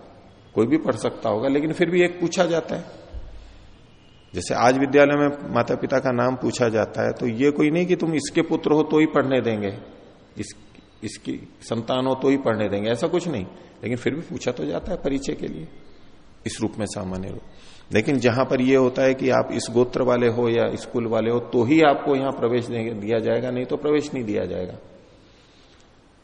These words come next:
तो एक तरह से ये अन्याय है शिक्षा के लिए बच्चों के साथ में। पर उनका अपना जैसा भी मत चलता है उसके हिसाब से, तो दूसरे यूं सोचते हैं कि भाई ये, ये गलत कर रहे हैं, झूठ बोल रहे हैं, गलत अन्याय कर रहे हैं, तो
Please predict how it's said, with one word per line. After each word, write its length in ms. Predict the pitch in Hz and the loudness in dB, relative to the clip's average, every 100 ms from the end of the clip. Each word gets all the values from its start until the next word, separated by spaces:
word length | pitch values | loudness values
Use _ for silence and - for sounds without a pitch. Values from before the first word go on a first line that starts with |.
| _ _ _ - | _ _ _ -12
तो 140 | - - | -10 -8
एक 160 | - | -6
तरह 180 | 113 113 | -4 -4
से 140 | 117 | -2
ये 80 | 139 | -2
अन्याय 360 | 151 151 160 160 | -2 -2 -2 -4
है 280 | 147 165 - | -6 -10 -12
शिक्षा 360 | - - 143 | -12 -6 -4
के 160 | 135 139 | -4 -4
लिए 280 | 127 135 151 - | -6 -8 -12 -8
बच्चों 280 | 120 - 127 | -8 -4 -4
के 120 | 123 | -4
साथ 320 | 120 117 - | -2 -4 -4
में। 160 | 120 - - - - 101 | -10 -14 -16 -20 -12 -6
पर 60 | |
उनका 280 | 101 110 120 | -4 -2 0
अपना 600 | 110 - 135 135 - - - - 92 | 0 0 -4 -4 -10 -18 -20 -18 -4
जैसा 260 | 98 - | -4 -2
भी 200 | 117 123 117 - | -2 -2 -4 -8
मत 160 | 107 110 | -6 -6
चलता 400 | - 110 104 117 | -2 -4 -2 -4
है 160 | 110 | -4
उसके 280 | 110 - 117 | -6 -6 -6
हिसाब 300 | 101 95 101 | -6 -8 -12
से, 140 | - - - - _ - - _ _ - | -12 -18 -18 -20 _ -20 -20 _ _ -10
तो 80 | |
दूसरे 320 | 101 110 127 117 | -4 -2 -2 -2
यूं 140 | 113 | -2
सोचते 380 | - 110 - 120 | -4 -6 -4 -6
हैं 140 | 107 | -6
कि 120 | 98 | -6
भाई 500 | 98 95 92 90 - - | -6 -4 -4 -8 -12 -8
ये, 160 | 101 | -4
ये 180 | 104 104 | -2 -4
गलत 320 | 95 120 143 | 0 2 2
कर 160 | - 139 | 0 -2
रहे 200 | 143 151 | -2 -6
हैं, 120 | 135 | -8
झूठ 200 | 113 120 | -6 -6
बोल 240 | 123 127 | -4 -4
रहे 140 | 127 131 | -4 -8
हैं, 100 | 120 | -4
गलत 220 | 120 127 | -2 -2
अन्याय 340 | 127 120 127 131 | -4 -2 0 0
कर 180 | 131 120 | 0 -2
रहे 140 | 127 | -2
हैं, 80 | 123 | -4
तो 600 | 131 117 107 92 87 92 | -2 -2 -2 -4 -8 -10